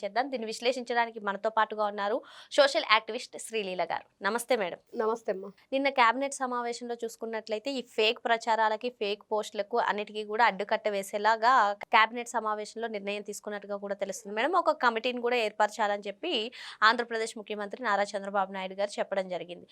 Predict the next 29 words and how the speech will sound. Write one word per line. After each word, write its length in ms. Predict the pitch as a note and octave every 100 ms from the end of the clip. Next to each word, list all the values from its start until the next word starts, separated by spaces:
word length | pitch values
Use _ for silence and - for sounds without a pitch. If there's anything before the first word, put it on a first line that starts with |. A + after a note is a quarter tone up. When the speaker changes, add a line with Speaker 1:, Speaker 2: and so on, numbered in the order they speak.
| - - C4
Speaker 1:
ఈ 100 | C4+
రోజు 380 | D4 C#4+ C4+ A3
టీచర్స్ 360 | C#4 C4+ D4 -
డే 100 | C4+
సందర్భంగా 840 | C4 A3+ A3+ G#3+ A3 A3 A#3 B3+ -
అసలు 400 | G#3 A3+ G#3 F#3+ -
ఆంధ్రప్రదేశ్లో 760 | G#3 A#3+ E4 D#4+ D#4 D4+ D4 C#4+
జరిగినటువంటి 1040 | A#3+ A#3+ B3+ A#3+ B3 A#3+ A#3 B3 A3+ A3
సంఘటన 440 | G#3+ A3 A#3 C4 C#4+
వేరే 340 | A#3+ A3 B3+
రాష్ట్రంలో 440 | B3 A#3+ - B3 A#3+
జరిగితే 320 | A3+ A3+ C4
అదేదో 300 | A#3+ G#3+ A3
ఆంధ్రప్రదేశ్లోనే 880 | G3 G3 A3 A#3+ A#3 A3+ A3+ A3 G#3+
జరిగినట్టుగా, 640 | G3+ G3+ G3+ G3 G3+ G#3+ - - -
టీచర్స్ 340 | C4 B3+ B3+ B3+
ఏదో 340 | A3+ A3+ G#3+
మద్యం 360 | G#3 G3+ A3 A#3+
సేవించి 500 | A#3+ A3 G#3+ G#3 A3+
బెంచెస్ 500 | G#3 G#3 G#3 A3 -
కింద 180 | A3 G#3+
పడుకున్నట్టుగా 640 | G#3 G3 G3 G3+ G3 G3+
ఒక 120 | G#3
పోస్ట్ 440 | G3+ - G3+ G#3+ A#3
చేశారని, 460 | A3 G#3 G#3 B3+
దీనిపైన 640 | B3+ A3+ A3+ A3 G#3+ B3+ A#3
నారా 240 | G#3 G3
లోకేష్ 380 | G3 F#3+ G3+ G#3
గారు 280 | G#3 G#3